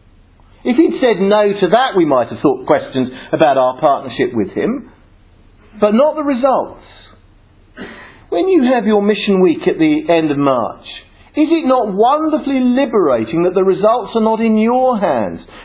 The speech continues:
Because, just for example, I hope and pray this won't be the case, but if you got little response,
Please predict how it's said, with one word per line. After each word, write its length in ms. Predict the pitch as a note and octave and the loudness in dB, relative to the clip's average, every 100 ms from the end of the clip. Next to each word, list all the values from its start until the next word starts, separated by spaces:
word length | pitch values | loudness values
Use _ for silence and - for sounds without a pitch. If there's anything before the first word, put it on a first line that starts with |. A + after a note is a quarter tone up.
| - | -6
Because, 420 | C#4 D#4 - - | -2 -2 -4 -4
just 220 | F4 F4 | -2 -2
for 100 | E4+ | -4
example, 500 | G#3+ F#3+ F3 C#3+ G#3+ | -2 0 0 0 0
I 140 | G#3+ G3 | 0 0
hope 400 | C4+ D#4+ - A3+ | -2 -4 -6 -4
and 100 | G#3 | 0
pray 300 | B3+ C#4 B3 | 0 0 -2
this 180 | A3+ | -4
won't 280 | A3+ B3 A3 | -2 -2 0
be 60 | F#3+ | -2
the 100 | F3+ | -2
case, 340 | C4+ A#3 D#3+ - - - | -2 -2 -2 -6 -18 -6
but 100 | D#4+ | -2
if 240 | E4+ E4 F4 | 0 -2 -2
you 160 | D#4+ | 0
got 220 | B3 A3+ | 2 0
little 460 | G#3+ A#3 B3 G#3+ F3+ | 2 0 0 0 2
response, 800 | D3+ C3+ - - E2 F2 - - | 2 0 -4 -6 -6 -6 -10 -14